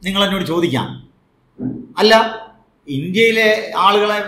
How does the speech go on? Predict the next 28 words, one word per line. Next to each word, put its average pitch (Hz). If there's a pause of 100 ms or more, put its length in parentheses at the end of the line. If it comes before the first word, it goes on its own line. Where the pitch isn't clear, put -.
(120)
നമ്മൾ 185 (100)
ഇതുവരെ 208
പഠിപ്പിച്ചിരുന്നത് 196
നമ്മുടെ 190
നീതിന്യായ 190 (120)
സംവിധാനം 185
ഇതിൽ 185
നിന്നെല്ലാം 185
സ്വതന്ത്രമാണ്, 175 (520)
അതീതമാണ് 160 (320)
എന്നാണല്ലോ. 160
താങ്കൾ 190
എന്താ 185 (120)
ഇപ്പോൾ -
ഇങ്ങനെ 170
പറയുന്നത്? 156
അത് 160 (160)
ഇതിനെ 165 (120)
മോശപ്പെടുത്തലല്ലേ? 160 (880)
മറ്റാരെങ്കിലും 170
അത് 170 (280)
ഈ - (100)
പറയുന്ന 165
പോലെ 165
YouTube-ലും 160
അതിലൊക്കെ 160
കണ്ടു 156
കഴിഞ്ഞാൽ 156